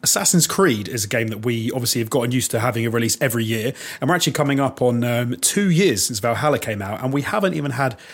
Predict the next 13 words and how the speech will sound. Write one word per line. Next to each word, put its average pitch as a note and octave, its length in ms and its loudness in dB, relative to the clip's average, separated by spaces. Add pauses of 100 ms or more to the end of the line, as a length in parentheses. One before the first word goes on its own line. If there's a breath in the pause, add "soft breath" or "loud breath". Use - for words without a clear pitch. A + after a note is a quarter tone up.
(120)
mention D3 460 0
of A2 180 -4
the A#2+ 80 -4
next C3 680 -2
offering F#2 440 -2
from, G2 340 -8
uh, G2 260 -6 (100)
Ubisoft A#2 480 -2
in A#2+ 100 -8
the A2+ 60 -6
Assassin's G#2 320 -2
Creed G#2 180 -8
series. A2+ 380 -2